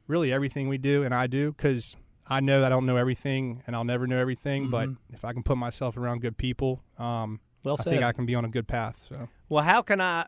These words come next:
Speaker 3: what's the website? How can I go
Speaker 1: Yeah,
Speaker 3: get
Speaker 1: m-
Speaker 3: some tickets for my family?
Speaker 1: middle C jazz dot com. Real easy.
Speaker 3: Middle C jazz dot com.
Speaker 2: We're doing that. We're gonna come see it. We'll bring the families. It'll be good.
Speaker 3: Yeah.
Speaker 1: I appreciate that. We'd love y'all's
Speaker 3: That's
Speaker 1: support.
Speaker 3: awesome. Yeah, my kids play the violin, so I think they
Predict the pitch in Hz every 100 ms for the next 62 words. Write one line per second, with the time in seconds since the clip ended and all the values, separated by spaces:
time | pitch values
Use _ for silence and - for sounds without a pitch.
0 | - 170 190 - 185 180 139 - 131 101
1 | - - 160 170 180 165 151 160 165 147
2 | 156 160 123 147 - 170 147 131 160 139
3 | 131 - 147 131 113 101 139 170 - 185
4 | 147 156 165 170 156 156 - 160 135 117
5 | - - 131 139 143 151 151 170 175 -
6 | 190 202 208 185 - 143 139 165 175 170
7 | - 160 185 196 135 117 101 117 151 185
8 | 170 180 160 165 117 110 131 139 156 143
9 | 160 156 151 143 143 139 139 165 131 123
10 | 120 139 123 - 113 113 113 110 120 127
11 | 127 123 165 165 156 131 113 98 _ 139
12 | 139 139 - 175 139 - 160 139 147 147
13 | 143 147 143 135 - 135 131 - 139 131
14 | 123